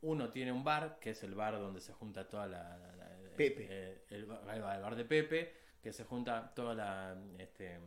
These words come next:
Speaker 1: toda la vecindad, digamos. Y hay otro, es uno medio tarta.
Speaker 2: El yonki.
Speaker 1: El yonki, es uno,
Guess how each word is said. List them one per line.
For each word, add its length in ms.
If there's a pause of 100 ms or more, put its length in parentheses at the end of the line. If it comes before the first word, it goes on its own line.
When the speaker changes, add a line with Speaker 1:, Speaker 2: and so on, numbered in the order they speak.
(140)
Speaker 1:
toda 160
la 80
vecindad, 520
digamos. 500 (560)
Y 140
hay 220
otro, 520 (840)
es 120
uno 140
medio 260
tarta. 580
Speaker 2:
El 80
yonki. 380 (260)
Speaker 1:
El 160
yonki, 380
es 280
uno, 200